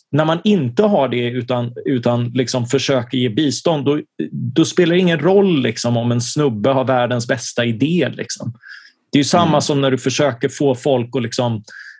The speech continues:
Speaker 1: ja, men det här med toaletter som spolar är jävligt hygieniskt. Liksom. Det, det, det blir ganska ofräscht när ni går och, och liksom kissar och bajsar överallt. Liksom. Har ni inte förstått
Speaker 2: Mm.
Speaker 1: det?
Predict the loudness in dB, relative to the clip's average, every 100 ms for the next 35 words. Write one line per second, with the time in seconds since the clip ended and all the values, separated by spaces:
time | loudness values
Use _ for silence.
0 | -4 2 2 2 0 -2 -8 -6 -2 0
1 | 0 -2 0 2 2 0 -2 -4 -4 -2
2 | -4 -4 0 0 2 2 2 2 2 0
3 | -2 -4 -2 -2 -2 -2 -4 -6 -6 -6
4 | -4 -2 0 0 -4 -6 -4 -4 -2 -2
5 | 0 0 2 2 0 0 0 2 2 0
6 | -2 -2 -4 -4 -2 0 0 0 0 -4
7 | -6 -2 -2 0 0 0 -2 -4 -2 -4
8 | -2 -2 0 0 0 -2 -2 -2 -4 -6
9 | -8 -8 -6 -4 -2 -2 -2 -2 -4 -4
10 | 0 0 0 -2 -4